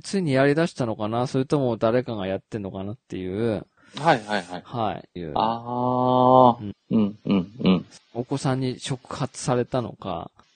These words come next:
Speaker 2: <laughs> あ、そのパターンもありますよね。
Speaker 1: あ、んで、ちょっと今度、モンハンで聞いてみてくださいよ。
Speaker 2: ああ、わかります。
Speaker 1: <laughs> はい。
Speaker 2: うん、うん。
Speaker 1: そうそう。
Speaker 2: うん。
Speaker 1: そういった中で、その、コング君のとかの、
Speaker 2: うん、うん。
Speaker 1: にお招きされていきまして。
Speaker 2: はい。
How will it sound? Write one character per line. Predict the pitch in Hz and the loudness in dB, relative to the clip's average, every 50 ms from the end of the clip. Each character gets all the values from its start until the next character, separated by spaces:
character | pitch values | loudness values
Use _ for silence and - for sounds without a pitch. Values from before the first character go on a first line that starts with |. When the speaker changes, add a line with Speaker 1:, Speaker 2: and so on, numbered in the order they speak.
| _ | _
Speaker 2:
<laughs> | - - - - - - - - 143 - 160 165 143 143 147 143 139 131 - - - - _ _ - 113 | 6 6 6 6 4 2 4 4 6 8 8 10 10 8 8 6 4 2 -2 -10 -20 -20 _ _ -2 -2
あ、 | 104 101 | 0 -2
そ | - - 135 | -4 -6 -6
の | 160 165 - _ _ _ | -6 -8 -8 _ _ _
パ | - 165 - | -8 -6 -6
タ | 170 156 | -6 -6
ー | |
ン | 143 135 | -4 -4
も | 123 | -4
あ | 110 | -2
り | 101 | 0
ま | 98 147 | 2 2
す | 143 | 2
よ | 143 | 2
ね。 | 143 143 143 | 2 0 0
Speaker 1:
あ、 | |
ん | 131 | 0
で、 | 120 | 0
ち | 120 | 0
ょ | 214 | 0
っ | |
と | - - 156 147 | 0 0 -2 -2
今 | - 135 127 | 0 -2 -2
度、 | 117 110 107 | -2 -4 -4
モ | 113 113 117 | -2 -4 -4
ン | 127 | -4
ハ | 135 120 | -4 -6
ン | 117 113 | -6 -6
で | 117 117 | -8 -8
聞 | - 127 117 | -8 -6 -6
い | |
て | 113 110 | -4 -6
み | 110 107 | -6 -6
て | 113 107 | -8 -8
く | - - | -8 -10
だ | 80 - | -12 -12
さ | - - - - | -12 -14 -14 -14
い | 104 | -12
よ。 | 98 - - - - - | -12 -12 -12 -6 2 6
Speaker 2:
あ | 139 135 123 123 120 123 135 160 | 8 10 10 10 10 10 10 10
あ、 | 170 | 8
わ | 170 175 | 6 4
か | - 262 | 2 0
り | - | -2
ま | - - | -4 -6
す。 | - - 508 - _ - 392 370 | -8 -10 -16 -16 _ -10 -8 -6
Speaker 1:
<laughs> | 349 330 277 226 - _ | -6 -6 -8 -10 -12 _
は | - 120 113 110 104 92 | -8 -6 -4 -2 -4 -4
い。 | 101 104 - _ - - | -6 -10 -18 _ -14 -12
Speaker 2:
う | 120 113 98 95 - - - - 98 | -10 -10 -10 -12 -16 -18 -12 -8 -8
ん、 | 92 | -8
う | |
ん。 | 160 | -8
Speaker 1:
そ | - - 131 113 104 | -8 -8 -6 -6 -6
う | - | -8
そ | - - - | -10 -12 -12
う。 | 185 | -12
Speaker 2:
う | |
ん。 | 170 | -8
Speaker 1:
そ | 160 165 160 160 | -4 -2 0 0
う | 156 | 0
い | 156 | -2
っ | |
た | - - 156 147 | -2 -4 -4 -4
中 | 151 151 160 160 147 123 | -4 -4 -2 -2 -2 -2
で、 | 110 104 113 | -2 -4 -4
そ | 123 110 98 | -6 -6 -6
の、 | 101 101 101 104 101 95 101 113 | -6 -4 -4 -4 -4 -6 -6 -8
コ | - 139 135 | -6 -6 -4
ン | 131 | -4
グ | 123 113 | -4 -6
君 | - - 104 95 95 | -6 -8 -10 -10 -10
の | 92 90 | -10 -12
と | 87 85 | -12 -14
か | - - 80 76 - _ - | -14 -12 -14 -14 -14 _ -14
の、 | - 185 - | -14 -10 -6
Speaker 2:
う | - | -2
ん、 | 269 | -2
う | |
ん。 | - | -2
Speaker 1:
に | 117 117 113 | -2 -2 -4
お | 120 | -4
招 | 127 123 127 127 123 113 101 | -2 -2 -2 -2 -2 -6 -8
き | - - | -10 -10
さ | - 120 101 | -8 -6 -6
れ | 95 95 | -6 -6
て | - 101 | -8 -10
い | 98 90 | -12 -12
き | - 104 | -12 -10
ま | 101 101 98 | -10 -10 -10
し | - - - | -12 -14 -12
て。 | _ - 113 98 90 - - - - - _ - - | _ -6 -6 -6 -6 -10 -14 -20 -20 -20 _ -10 -2
Speaker 2:
は | - 120 - | 0 2 2
い。 | - | 0